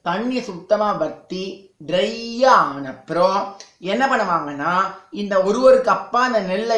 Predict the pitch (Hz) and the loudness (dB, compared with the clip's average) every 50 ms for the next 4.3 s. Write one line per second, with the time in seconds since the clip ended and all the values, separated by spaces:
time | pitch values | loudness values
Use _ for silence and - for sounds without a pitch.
0 | 190 170 165 165 165 - - 180 170 175 180 185 202 214 - - - - _ _ | 0 0 -2 -2 -4 -8 -8 -4 2 4 6 6 6 4 -2 -8 -16 -20 _ _
1 | - 190 196 196 202 196 190 180 208 214 214 - - 277 269 254 - 233 226 220 | -6 -4 -4 -2 -2 -2 -2 0 0 0 -2 0 0 0 0 0 2 4 4 4
2 | 208 190 202 185 180 214 233 226 214 196 214 247 269 - 269 262 - 247 226 208 | 4 2 0 -2 -2 -2 -2 0 0 -2 -2 -2 -2 0 0 0 0 -2 -4 -6
3 | 190 185 180 175 165 160 160 156 156 247 226 196 180 185 185 185 202 220 220 190 | -6 -6 -4 -4 -4 -4 -4 -4 -6 -6 -8 -8 -8 -8 -6 -4 -2 -2 -2 -2
4 | 180 175 175 214 247 | -2 -6 -4 -2 -2